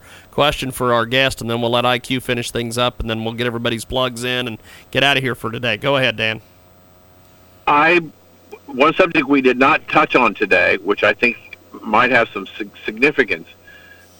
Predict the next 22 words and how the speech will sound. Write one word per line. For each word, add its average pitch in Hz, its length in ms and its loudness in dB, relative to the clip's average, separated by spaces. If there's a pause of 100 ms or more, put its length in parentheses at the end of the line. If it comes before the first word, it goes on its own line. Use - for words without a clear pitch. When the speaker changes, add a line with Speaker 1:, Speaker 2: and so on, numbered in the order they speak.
(100)
Speaker 2:
Um, 113 420 4 (200)
Doctor, 135 580 4
what 117 560 0
do 170 60 4
you 160 180 2
think 151 320 0
the 117 120 -2
significance 127 680 0
is 107 240 2 (160)
of 117 220 2
the 113 100 4
assassination 113 880 2
of 104 160 2
the 98 100 2
Russian 107 380 2
ambassador 92 680 0 (580)
by 104 320 4
the, 95 420 0
uh, 90 260 2 (260)
by 101 100 4
the 90 100 -2
terrorists? 90 540 0